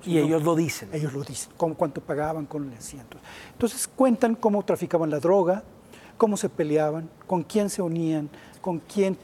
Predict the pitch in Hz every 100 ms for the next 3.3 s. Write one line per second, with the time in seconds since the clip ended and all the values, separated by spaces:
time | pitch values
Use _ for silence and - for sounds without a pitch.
0 | - - 165 156 147 185 165 180 175 190
1 | 190 175 175 180 151 170 170 143 165 135
2 | - - - - 165 156 170 151 170 160
3 | 147 131 143